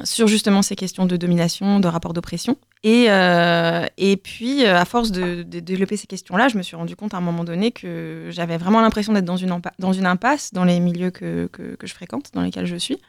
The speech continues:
d'avoir l'impression que finalement ces questions de domination, elles nous, elles nous bloquaient et qu'on avait énormément de mal non seulement à les penser, mais en plus à les mettre en, à les mettre en mouvement, à les mettre en pratique.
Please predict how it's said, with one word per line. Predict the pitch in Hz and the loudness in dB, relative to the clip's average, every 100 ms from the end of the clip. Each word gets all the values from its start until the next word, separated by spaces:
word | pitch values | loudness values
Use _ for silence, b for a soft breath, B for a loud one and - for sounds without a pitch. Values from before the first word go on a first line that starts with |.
| b b b b b | b b b b b
d'avoir | 202 196 | 2 4
l'impression | 190 196 247 | 2 0 0
que | 262 | 0
finalement | 202 190 233 | 0 4 4
ces | 247 180 170 165 | 2 0 -4 -4
questions | 180 208 | -8 -2
de | 202 | 2
domination, | 190 185 180 226 254 - | 4 4 2 2 2 4
elles | 180 175 | 4 4
nous, | 180 175 170 165 160 | 2 0 -4 -8 -8
elles | - 185 | 2 8
nous | 220 | 8
bloquaient | 196 196 208 277 _ _ - | 8 6 4 -2 _ _ -6
et | 185 | -4
qu'on | - 190 180 175 185 | 0 4 6 6 4
avait | 180 180 220 | 2 2 6
énormément | 233 233 220 220 | 8 8 8 8
de | |
mal | 208 208 - | 8 6 6
non | 202 | 4
seulement | 226 220 | 6 6
à | 208 | 8
les | 190 | 6
penser, | 196 196 254 311 b b b | 4 4 4 2 b b b
mais | 196 | 0
en | |
plus | 190 240 | 2 4
à | 214 | 6
les | 190 | 6
mettre | 202 208 202 | 6 4 0
en, | 185 180 175 - | 2 2 0 0
à | 185 | -2
les | |
mettre | 190 190 190 | -2 -2 -2
en | |
mouvement, | 180 202 | 2 4
à | 208 | 6
les | 175 | 4
mettre | 175 - | 0 -4
en | |
pratique. | 175 175 - - - | -8 -8 -12 -16 -20